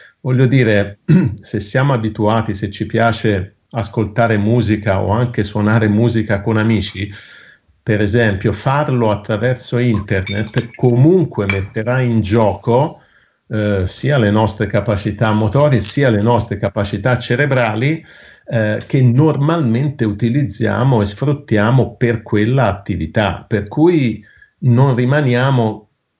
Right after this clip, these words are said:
con un cervello pigro, il nostro cervello continua a lavorare ed è bene continuare a farlo lavorare. Certamente non sarà un'esperienza completa, ma sicuramente aiuta e, e a-, e aiuta anche a tenerci su di morale, voglio dire.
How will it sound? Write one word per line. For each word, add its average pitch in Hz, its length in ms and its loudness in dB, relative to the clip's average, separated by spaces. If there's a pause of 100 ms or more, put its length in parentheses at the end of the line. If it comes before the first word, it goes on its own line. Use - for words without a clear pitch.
(160)
con 113 220 0
un 120 120 2
cervello 113 600 0
pigro, 104 420 -2
il 95 80 0
nostro 120 320 0
cervello 123 600 4
continua 110 560 -2
a - 40 0
lavorare 123 500 2
ed 110 100 0
è 107 100 0
bene 113 640 -2
continuare 107 640 -4
a 98 60 -2
farlo 117 460 -2
lavorare. 98 680 -2 (320)
Certamente 123 800 -2
non 101 200 -4
sarà 110 320 0
un'esperienza 104 1080 -2
completa, 101 960 0 (440)
ma 131 600 0
sicuramente 123 760 -2
aiuta 90 540 -4
e, 95 460 -2
e 98 80 0
a-, 104 220 2
e 107 140 0
aiuta 117 340 2
anche 120 280 2
a 92 80 -2
tenerci 104 480 -4
su 104 200 -4
di 104 100 0
morale, 95 480 0
voglio 92 320 -6
dire. 90 360 -8